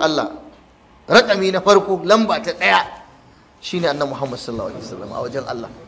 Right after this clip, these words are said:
Duk da shi ne karami a cikin annabawa da manzanni, amma kuma shi Allah ya bashi, wato, sadara. Shi ne na gaba, tabaraka, sallallahu alaihi wa sallama. Sayyidul bashar, shugaban halitta, sahibu shafa'a,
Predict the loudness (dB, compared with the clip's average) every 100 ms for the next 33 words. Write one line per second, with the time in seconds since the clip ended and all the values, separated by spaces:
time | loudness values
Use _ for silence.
0 | -20 -20 _ -20 -20 _ _ 4 4 2
1 | 4 4 6 4 4 2 0 -4 -8 -8
2 | -4 0 4 4 2 -4 -6 -8 -10 -12
3 | -16 -20 -20 _ _ _ -20 -14 -6 0
4 | 0 0 -6 -4 -2 0 2 2 0 -2
5 | -2 -8 -8 -14 -20 _ _ _ _ -20
6 | _ -16 -4 -4 -4 -4 -2 -2 -4 -6
7 | -16 -20 -20 -20 _ _ _ -6 -2 0
8 | 2 4 6 6 4 0 -12 -2 4 4
9 | 4 -2 -2 0 2 0 0 -2 -4 -6
10 | -8 -6 -8 -10 -16 -20 _ _ _ _
11 | _ _ 4 6 6 2 0 0 -2 -2
12 | -6 -16 -20 _ -20 _ -4 2 6 8
13 | 8 6 2 0 -2 6 6 6 2 0
14 | 0 4 8 8 6 -4